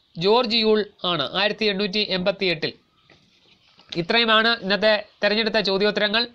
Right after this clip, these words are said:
ഈ വീഡിയോ, ആ, ഇഷ്ടമായെങ്കിൽ ലൈക്കും ഷെയറും ചെയ്യുക. അതുപോലെ തന്നെ ഈ ചാനൽ ആദ്യമായി കാണുന്നവർ സബ്സ്ക്രൈബ്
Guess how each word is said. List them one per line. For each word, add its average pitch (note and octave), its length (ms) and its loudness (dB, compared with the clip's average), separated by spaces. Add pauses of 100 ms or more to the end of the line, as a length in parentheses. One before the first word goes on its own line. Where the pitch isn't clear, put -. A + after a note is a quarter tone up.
(760)
ഈ G3+ 60 0
വീഡിയോ, A3+ 500 0 (580)
ആ, E3+ 320 2
ഇഷ്ടമായെങ്കിൽ G3+ 600 0
ലൈക്കും F#3+ 260 0
ഷെയറും G#3 300 0
ചെയ്യുക. G3+ 400 0 (460)
അതുപോലെ A3 360 2
തന്നെ G#3 260 0 (280)
ഈ G#3 280 2
ചാനൽ G#3 380 0
ആദ്യമായി A#3 480 0
കാണുന്നവർ F#3 440 0 (680)
സബ്സ്ക്രൈബ് A3 680 0